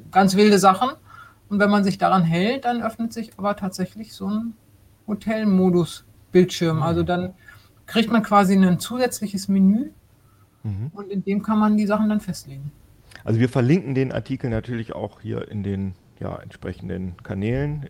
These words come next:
Speaker 2: äh, des Podcasts und des Videopodcasts und da könnt ihr, da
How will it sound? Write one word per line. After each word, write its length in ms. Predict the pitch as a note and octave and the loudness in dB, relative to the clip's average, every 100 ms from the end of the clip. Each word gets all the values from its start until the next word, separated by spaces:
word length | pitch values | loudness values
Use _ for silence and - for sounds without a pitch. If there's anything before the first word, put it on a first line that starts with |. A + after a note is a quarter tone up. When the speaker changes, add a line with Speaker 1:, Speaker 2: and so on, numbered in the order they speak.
| - | -8
Speaker 2:
äh, 280 | A2 A2+ A2+ - - - - - - - | -6 -6 -10 -14 -20 -20 -20 -20 -20 -10
des 180 | G#2 - | -10 -10
Podcasts 680 | - C3+ - B2 B2+ C3 | -8 -8 -6 -4 -4 -4
und 120 | - G#2 | -8 -10
des 100 | G2 | -10
Videopodcasts 840 | A#2 B2+ - B2+ - A#2 A#2 A2+ | -8 -8 -8 -12 -10 -6 -6 -6
und 100 | - | -10
da 80 | G2 | -12
könnt 300 | - G#2 F#2+ | -10 -10 -8
ihr, 260 | G2 G2 F#2 - _ - - - - | -6 -6 -8 -12 _ -20 -20 -20 -6
da 220 | G#2 A2 | -2 -2